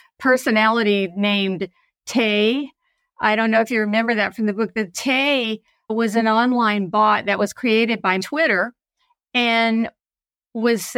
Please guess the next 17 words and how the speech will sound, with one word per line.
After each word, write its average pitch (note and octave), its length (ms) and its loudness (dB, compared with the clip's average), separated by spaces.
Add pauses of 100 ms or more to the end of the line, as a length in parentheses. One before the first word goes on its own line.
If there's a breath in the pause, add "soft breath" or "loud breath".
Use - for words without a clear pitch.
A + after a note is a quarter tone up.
(160)
designed B3+ 720 0
to - 180 -6
emulate B3+ 760 0
the G#3+ 280 -4
type A#3+ 320 0
of A3+ 140 -2
speech - 400 -4
patterns G#3 500 0
of G3+ 120 0
a G3+ 60 4
young G3+ 520 0
woman, F#3+ 540 0
I'd F#3+ 320 0
say G3+ 180 0
a G3 60 2
nineteen-year-old G3+ 1000 0
woman, G3 520 -4